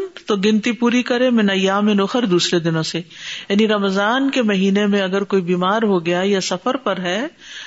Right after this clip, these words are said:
تو رمضان کے بعد جتنے روزے چھوڑے اس نے وہ مکمل کر لے۔ وعلی الذین یطیقونہ، اور ان لوگوں پر جو اس کی طاقت رکھتے ہیں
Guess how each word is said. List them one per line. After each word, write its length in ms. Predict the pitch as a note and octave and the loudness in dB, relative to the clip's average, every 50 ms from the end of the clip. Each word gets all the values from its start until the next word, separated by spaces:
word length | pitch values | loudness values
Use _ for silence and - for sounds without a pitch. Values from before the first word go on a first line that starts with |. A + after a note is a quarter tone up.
| - - - | -18 -8 -4
تو 120 | - A3+ | -2 -2
رمضان 520 | A#3 A3 A3+ G#3 G#3 A3+ A#3 C4 C#4 C#4 | 0 0 0 0 0 0 0 0 0 0
کے 120 | B3 B3 A3+ | 0 -2 -2
بعد 320 | F#3 G3 G3 G3 G#3 A3+ G#3+ G3+ G#3 - - - _ _ _ _ _ _ _ _ _ - | 0 0 0 0 0 -2 -2 -6 -10 -12 -14 -16 _ _ _ _ _ _ _ _ _ -6
جتنے 360 | F#3+ G#3 G#3+ G#3+ - D4+ D#4+ | -4 -4 -4 -2 0 0 2
روزے 300 | D4+ C#4 C4 B3 A#3+ A#3+ | 2 2 2 2 2 0
چھوڑے 340 | A#3 - A#3 G3 G3 G#3 G#3 | 0 0 0 2 2 2 2
اس 200 | G3 F#3 - G#3 | 2 0 0 -2
نے 200 | G#3 A#3+ E4 F#4+ - - - - - - - - | -2 -2 -2 -2 -4 -8 -18 -20 -20 -20 -12 -4
وہ 300 | G#3 G3 A#3 D4 F#4+ G#4 - - - - _ - | -2 0 2 2 2 0 -2 -8 -16 -10 _ -2
مکمل 460 | G3 F#3+ - G3 F#3 F#3 F#3 F3+ E3 | -2 -2 0 0 0 2 2 0 0
کر 160 | - E3+ D3+ | -2 -4 -4
لے۔ 180 | D3 D3 C#3+ D#3 D3+ - _ _ _ _ _ _ _ _ - - - - - - - - - - | -4 -4 -6 -6 -8 -12 _ _ _ _ _ _ _ _ -20 -20 -20 -18 -16 -16 -16 -12 -6 -2
وعلی 300 | A3+ A3 - A#3+ C4 C#4+ | -2 0 0 2 2 2
الذین 540 | C#4+ D#4 D4+ D4 C#4+ C#4 D4 D#4 E4+ D#4+ D#4+ | 2 2 2 2 2 2 2 2 4 4 4
یطیقونہ، 920 | D#4 C#4+ C4+ B3+ - C#4+ D4 D4+ - E4+ F4 F4+ E4 D4+ A3 D#3+ E3 D#3+ D#3 D#3+ - - - - - - - - _ - | 4 2 2 2 2 0 -2 0 0 2 2 2 2 2 0 0 0 -2 -2 -4 -6 -12 -20 -20 -20 -20 -20 -20 _ -8
اور 260 | - - B3 B3+ B3 - - | -4 -2 0 0 0 0 0
ان 200 | C#4+ F4 E4+ D#4 | 2 4 4 4
لوگوں 280 | D#4+ D#4+ D#4 E4+ F4 | 4 2 2 2 0
پر 240 | E4+ E4+ E4+ F4 F4+ F4+ E4+ - A3 | 0 0 0 0 2 0 -2 -2 -2
جو 200 | G#3+ B3+ C4 C4 | 0 2 2 2
اس 140 | B3 - - | 2 0 0
کی 120 | - C#4+ | -2 -2
طاقت 440 | - A3+ G3+ G3+ G3+ - - - A#3 | -2 -2 -2 -2 -2 -2 -4 -2 -2
رکھتے 460 | F#3+ G3 F#3+ - - - D4+ D#4 D4+ | -2 -2 -2 -6 -6 -2 -2 0 0
ہیں 360 | B3 A3+ F3+ E3+ E3+ F#3+ B3+ | 2 0 0 0 -2 -2 -4